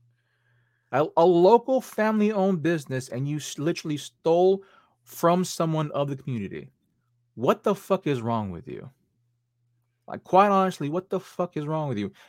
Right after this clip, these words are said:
They have kids. <laughs> They have kids that come to the store to help out. They're, it is, it is run all by women.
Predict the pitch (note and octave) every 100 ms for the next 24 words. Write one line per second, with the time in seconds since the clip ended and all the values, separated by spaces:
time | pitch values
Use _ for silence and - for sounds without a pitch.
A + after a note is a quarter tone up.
0 | _ C#3 E3 G#3 F3+ - - F#3+ A2 -
1 | - _ _ _ _ _ _ _ - -
2 | _ - - B2+ D#3+ G#3+ G3+ - G#3+ F3+
3 | F3 - F#3+ G#3 G#3 D3+ D3 - - G#3
4 | F#3+ D#3+ D#3 D#3+ E3 F3+ A#2+ - _ _
5 | _ _ _ _ _ _ _ _ _ _
6 | _ _ _ C3 D#3 D#3+ D#3 _ _ -
7 | - - D#3 D#3 D#3 B2 C3 - C3+ D3+
8 | A#2 A2 D3+ F#3+ F3+ _ - B2+ G#3+ G#3
9 | G3+ F3+ F3+ A2+ F2